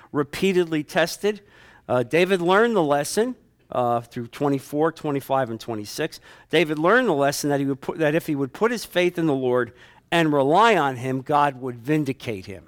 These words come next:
God would protect him. He did not need King Saul to provide for him.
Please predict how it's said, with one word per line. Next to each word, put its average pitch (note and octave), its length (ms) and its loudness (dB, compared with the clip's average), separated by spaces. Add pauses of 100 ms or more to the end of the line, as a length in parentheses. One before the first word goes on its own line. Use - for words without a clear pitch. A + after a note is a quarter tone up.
(480)
God D3 240 2
would C#3+ 140 -6
protect - 480 -6
him. E2+ 160 -14 (280)
He F#3+ 200 0
did E3+ 240 0
not A#3 340 2
need G3+ 480 0 (160)
King F#3+ 380 0
Saul D3+ 680 2 (220)
to E3 120 -4
provide D3 560 0
for - 140 -20
him. E2 300 -20